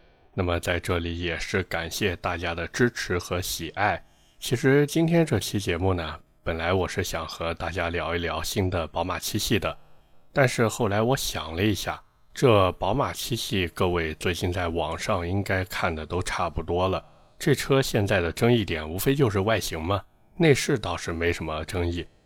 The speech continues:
毕竟到了这个级别，内饰做的都挺到位的，不管是 S 级啊、七系啊，还是A八L都做得很好。实际上，关于新的宝马七系呢，我的态度很明确，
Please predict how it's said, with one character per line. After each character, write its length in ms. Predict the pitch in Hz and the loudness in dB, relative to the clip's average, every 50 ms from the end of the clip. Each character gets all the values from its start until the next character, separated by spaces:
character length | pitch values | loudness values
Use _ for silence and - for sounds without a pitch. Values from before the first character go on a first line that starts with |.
| _ _ _ | _ _ _
毕 120 | - 107 95 | -2 -2 2
竟 280 | 104 101 92 90 85 85 | 2 2 2 2 2 0
到 180 | - 95 90 | 0 0 0
了 120 | 85 80 78 | 0 -2 -2
这 160 | - - 135 | -2 0 0
个 140 | 101 80 76 | 0 -2 -4
级 240 | - - 85 82 | -6 -10 -12 -10
别， 240 | 80 - 85 80 82 | -6 -4 -4 -4 -2
内 180 | 87 101 104 95 | 0 0 0 0
饰 220 | - - 101 90 82 | 0 0 -2 -2 -2
做 220 | - - 92 87 | -2 -2 -2 -2
的 100 | 82 82 | -2 -2
都 160 | 78 - 113 | 0 0 0
挺 240 | - - - - 82 | 0 0 -4 -6 -6
到 160 | - - 92 85 | -2 -2 0 0
位 200 | 82 87 80 73 | 0 0 -2 -4
的， 120 | 73 67 - - _ _ _ _ _ - - | -6 -10 -14 -18 _ _ _ _ _ -10 -4
不 100 | - 98 | -2 0
管 220 | 90 90 80 76 | 0 0 -2 -2
是 160 | - - 101 | -4 -4 -4
S 340 | 90 - 85 87 - - 87 | -2 -2 -2 -2 -2 -4 -6
级 220 | 82 - - 82 82 | -8 -6 -6 -4 -4
啊、 180 | 82 82 82 | -4 -4 -4
七 220 | 80 - - - 90 | -6 -6 -6 -6 -6
系 180 | - - 95 | -4 -2 -2
啊， 120 | 87 80 78 | -2 -2 -2
还 180 | 78 - 85 | -4 -4 -4
是 120 | 82 - - | -4 -2 -2
A 140 | - 90 | -2 -2
八 220 | 90 98 95 95 71 | 0 0 0 0 0
L 260 | 85 87 90 87 80 | 0 0 -2 -2 -2
都 180 | - - 120 131 | -2 0 0 2
做 220 | - - 139 98 | 2 2 0 0
得 100 | 85 87 | 0 -2
很 300 | - - - - 95 98 | -6 -6 -6 -4 -2 -2
好。 300 | 107 - - 80 71 - - - _ _ _ _ _ _ _ _ _ | -2 0 0 -2 -2 -2 -8 -18 _ _ _ _ _ _ _ _ _
实 160 | - - - | -12 -8 -8
际 180 | 117 - - 151 | 0 2 4 4
上， 240 | - - 98 82 78 - - | 4 2 -2 -4 -6 -6 0
关 220 | - 123 120 127 127 | 2 4 4 4 4
于 180 | 107 92 92 95 | 2 2 0 -2
新 260 | - - 135 131 131 | -2 0 0 2 2
的 140 | 123 95 82 | 2 0 0
宝 160 | - 87 92 | 0 0 0
马 160 | 92 87 80 | 0 -2 -4
七 180 | - - - 104 | -4 -6 -6 -6
系 200 | - - 113 98 | -4 -2 -2 -2
呢， 180 | 87 80 76 - - _ _ _ _ _ - | -2 -2 -4 -6 -12 _ _ _ _ _ -2
我 260 | - 98 90 82 80 | 2 2 2 2 2
的 140 | - 85 80 | -2 -4 -6
态 240 | - - 123 110 95 | -2 0 0 2 2
度 120 | - 92 | 2 0
很 180 | 87 - - 90 | -2 -2 -4 -4
明 220 | 85 85 82 85 | -4 -2 -4 -2
确， 280 | 90 - - 127 98 - | 0 2 4 4 4 2